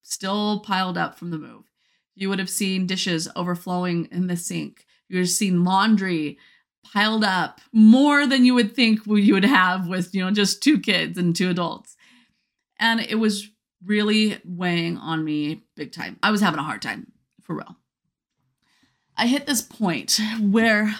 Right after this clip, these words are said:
I realized that if I didn't do something different, that things were not gonna get better. I wasn't getting better. Didn't wanna get out of bed in the, in the morning. Even though my baby would cry, sometimes did not have the emotional capacity to go and get her.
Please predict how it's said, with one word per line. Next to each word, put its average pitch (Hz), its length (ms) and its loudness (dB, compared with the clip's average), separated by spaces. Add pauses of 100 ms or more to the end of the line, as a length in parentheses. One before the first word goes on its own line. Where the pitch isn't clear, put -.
(100)
I 226 60 -6
realized 208 640 -2
that 180 300 -2 (460)
if 196 60 -20 (100)
I 269 140 -2
didn't 254 260 2
do 190 140 -2
something 196 400 -4
different, 185 500 -6
that 190 440 -2
things 220 280 4
were 208 80 -2
not 170 200 0
gonna 165 140 -6
get - 180 -10
better. - 240 -14 (360)
I 190 140 0
wasn't 185 280 -4
getting 156 160 -8
better. 127 220 -12 (120)
Didn't 233 220 0
wanna 285 140 2
get 240 100 0
out 196 120 0
of 170 60 -4
bed 165 140 -2
in 202 120 -2
the, 156 160 -6
in 170 100 0
the 165 60 2
morning. 143 260 -4 (320)
Even 233 140 0
though 277 80 0
my 240 100 0
baby 208 240 0
would 208 160 0
cry, 202 540 -2
sometimes 226 680 0 (140)
did 202 180 -4
not 202 220 2
have 196 340 -2
the 190 80 -4
emotional 175 480 -2
capacity 202 800 -6 (320)
to 196 100 -8
go 175 500 -2 (240)
and 180 200 -2
get 180 220 -6
her. - 340 -12